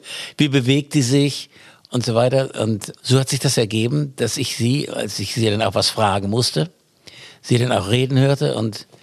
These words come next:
mir das schon imponierte, wie sie redete, weil sie ohne Umschweife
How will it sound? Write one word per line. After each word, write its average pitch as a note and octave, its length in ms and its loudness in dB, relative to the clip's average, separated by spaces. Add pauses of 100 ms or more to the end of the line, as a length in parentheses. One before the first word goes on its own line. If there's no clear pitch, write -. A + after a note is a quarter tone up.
(260)
mir B2+ 240 -2
das B2 120 0
schon C#3+ 200 -2
imponierte, C3+ 640 -2
wie C#3 100 -2
sie D#3 160 -2
redete, F2 400 -2
weil F#2+ 160 0
sie G#2 240 -4 (400)
ohne C#3 240 2
Umschweife B2+ 760 0